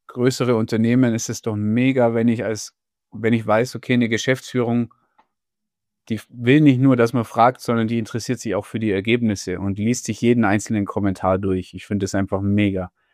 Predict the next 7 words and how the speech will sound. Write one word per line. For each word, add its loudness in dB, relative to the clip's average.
Und, 2
ähm, 2
man 2
sieht -6
das -2
sofort 2
auch, -2